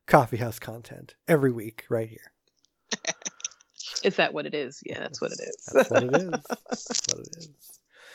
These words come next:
Speaker 1: So we're heading into another week. There's nothing, there's nothing this next week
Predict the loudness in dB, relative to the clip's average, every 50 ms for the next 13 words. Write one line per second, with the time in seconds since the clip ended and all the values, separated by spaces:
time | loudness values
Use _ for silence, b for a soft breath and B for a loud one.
0 | B B B B B B B B B B B B B 6 8 10 12 12 12 12
1 | 12 12 12 12 12 10 10 10 10 10 10 12 12 12 10 10 10 8 10 8
2 | 8 6 6 4 2 2 2 4 4 2 4 4 4 2 2 2 0 -4 -8 _
3 | -12 -12 0 4 6 6 8 8 6 6 4 2 0 0 0 0 0 -2 -2 0
4 | 2 2 2 2 -2 -10